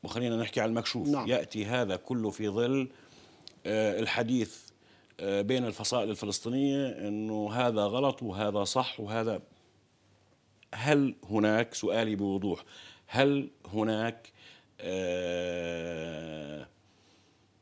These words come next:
Speaker 1: آه، يعني، آه، اهتمام بالقدس من التنظيمات إن كانت إسلامية أو مسيحية أو وطنية أو سميها اللي بدك إياه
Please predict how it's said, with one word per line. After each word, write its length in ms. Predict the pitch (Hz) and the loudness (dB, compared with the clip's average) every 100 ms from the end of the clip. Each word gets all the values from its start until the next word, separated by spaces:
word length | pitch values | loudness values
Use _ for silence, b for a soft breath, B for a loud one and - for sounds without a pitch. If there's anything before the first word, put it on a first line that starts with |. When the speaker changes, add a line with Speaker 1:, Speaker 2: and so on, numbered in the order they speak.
| _ _ _ _ _ - | _ _ _ _ _ -14
Speaker 1:
آه، 760 | 92 95 92 85 80 85 80 69 - _ - | -8 -6 -6 -6 -8 -8 -10 -12 -18 _ -10
يعني، 580 | 104 92 95 95 95 - | -6 -4 -4 -4 -4 -6
آه، 420 | 82 80 73 - - | -6 -6 -8 -8 -8
اهتمام 480 | - 131 127 101 85 - - _ - | 2 6 6 4 0 -8 -20 _ -6
بالقدس 520 | 113 107 139 113 - | -4 0 0 0 0
من 100 | 113 | 0
التنظيمات 800 | 110 117 117 110 120 120 120 - | -2 -2 0 0 0 0 -2 0
إن 120 | 135 | -2
كانت 400 | - 135 117 107 | 2 2 2 0
إسلامية 580 | 110 - 127 123 123 123 | -2 0 0 2 0 -2
أو 220 | - 127 | 2 2
مسيحية 680 | 120 113 104 110 101 104 107 - _ | 2 0 -2 -4 -2 -2 -4 -8 _
أو 380 | 147 151 160 156 147 _ _ | 8 10 10 6 0 _ _
وطنية 600 | 127 131 139 135 139 131 | 2 4 4 4 4 2
أو 100 | 120 | 0
سميها 340 | 123 135 143 123 | 0 2 2 2
اللي 120 | 117 | 0
بدك 260 | 107 101 82 | -2 -4 -4
إياه 180 | 82 | -6